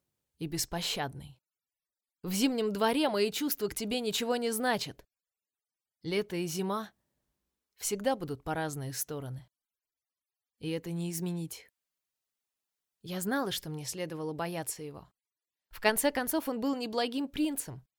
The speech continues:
и сказал, что убьет меня, если Мэп прикажет ему. Но он также признал, что у него есть ко мне чувства. И пусть они якобы не имели значения,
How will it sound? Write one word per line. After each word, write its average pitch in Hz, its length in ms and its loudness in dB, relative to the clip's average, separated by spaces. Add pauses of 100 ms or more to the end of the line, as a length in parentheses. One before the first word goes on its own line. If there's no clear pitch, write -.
(120)
и 208 80 0
сказал, 262 380 4
что 254 220 2
убьет 269 420 4
меня, 156 320 -6 (320)
если 196 340 0
Мэп 202 280 0
прикажет 196 520 -2
ему. 151 300 -8 (1120)
Но 226 140 2
он 247 100 0
также 262 280 6
признал, 262 440 2
что 254 240 -2
у - 20 0
него 254 180 -2
есть 277 300 2
ко 262 120 -2
мне 269 180 0
чувства. - 560 -4 (440)
И - 100 0
пусть 285 260 2
они 269 220 2
якобы 240 440 2
не 240 200 0
имели 262 300 2
значения, 240 800 -2